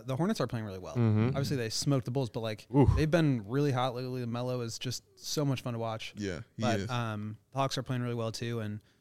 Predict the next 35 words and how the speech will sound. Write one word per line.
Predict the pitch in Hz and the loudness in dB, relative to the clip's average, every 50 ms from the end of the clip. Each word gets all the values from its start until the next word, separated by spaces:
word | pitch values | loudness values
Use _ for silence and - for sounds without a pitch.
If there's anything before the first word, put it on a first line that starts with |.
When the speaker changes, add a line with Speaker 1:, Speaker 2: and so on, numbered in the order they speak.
| _ _ _ | _ _ _
Speaker 1:
John | 139 127 127 | -2 -2 0
Collins | 127 139 131 127 127 - | 0 -2 -2 -4 -4 -4
comes | - 135 131 - | -4 -4 -4 -4
back. | - - 120 120 120 120 120 - - - | -4 -4 -2 -2 -2 -4 -6 -10 -16 -10
Speaker 3:
Mm-hmm. | - 101 104 110 | -8 -6 -6 -4
Speaker 1:
I | 110 | -6
think | - 123 - | -6 -6 -8
they're | - 120 120 117 120 | -6 -8 -8 -8 -10
probably | - _ _ 131 127 127 123 | -12 _ _ -12 -10 -10 -10
the | 123 | -10
better | 120 120 113 110 - | -10 -10 -10 -10 -10
team. | - 127 127 127 127 - | -10 -12 -12 -14 -14 -18
Speaker 3:
Forget | - _ 87 92 | -16 _ -6 -6
about | 92 78 87 90 101 | -4 -4 -6 -6 -4
John, | 110 110 117 117 110 101 101 | -4 -2 -2 0 0 0 -2
man. | 107 101 101 107 110 117 - - _ _ - - _ _ _ _ _ - | -2 -2 -2 -2 -2 -4 -6 -10 _ _ -20 -20 _ _ _ _ _ -2
Uh, | - 147 170 | 0 0 0
who | 151 143 175 208 | 0 2 0 0
you | 202 208 | 2 2
got, | 220 185 123 | 0 0 0
man? | 107 113 151 175 - _ _ _ | -2 -4 -6 -8 -10 _ _ _
Speaker 2:
Uh, | - 147 139 135 127 127 127 123 117 - - _ _ - | 2 4 6 6 8 8 6 6 4 2 -6 _ _ 0
I | 127 135 | 0 2
think, | - - 143 135 120 - - 123 | 4 6 6 6 6 4 4 6
um, | 123 117 113 110 107 104 98 98 92 82 - - - _ - - _ _ | 6 8 8 8 6 6 4 2 0 -2 -8 -16 -20 _ -20 -20 _ _
obviously | - 113 113 110 110 101 107 107 | 2 2 4 4 2 2 0 -2
Brooklyn | 85 104 107 101 - - 107 104 98 95 | 2 4 2 2 4 4 4 4 6 6
is | 95 95 85 - - - - - - _ - _ _ | 4 2 2 0 -4 -6 -8 -10 -16 _ -20 _ _
taking | - 110 104 101 98 | 0 2 2 4 4
that | 95 92 - | 2 2 0
seven. | - - 104 92 90 92 90 90 92 90 90 - _ _ _ _ | 0 2 4 4 4 4 2 0 0 -2 -6 -12 _ _ _ _
I | - 92 92 | -4 -2 2
also | 95 95 95 - 98 92 | 2 2 2 0 -4 -6
think | - - 98 95 87 | -2 -2 -2 0 0
Atlanta | 92 85 92 95 95 92 92 90 90 90 | 0 0 2 2 4 4 2 2 0 -2